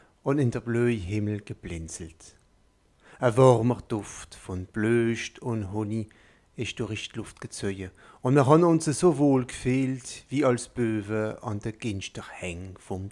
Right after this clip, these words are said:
Donau. Und wenn der Mensch am Tag nichts zu schaffen hat,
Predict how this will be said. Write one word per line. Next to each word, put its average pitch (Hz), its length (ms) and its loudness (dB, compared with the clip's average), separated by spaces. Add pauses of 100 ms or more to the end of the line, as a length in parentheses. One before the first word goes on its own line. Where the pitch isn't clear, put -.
(120)
Donau. 90 540 -6 (1400)
Und 131 100 0
wenn 151 100 6
der 151 120 4
Mensch 185 320 6
am 185 160 4
Tag 160 260 6
nichts 156 220 0
zu 175 120 -2
schaffen 135 420 2
hat, 131 420 -6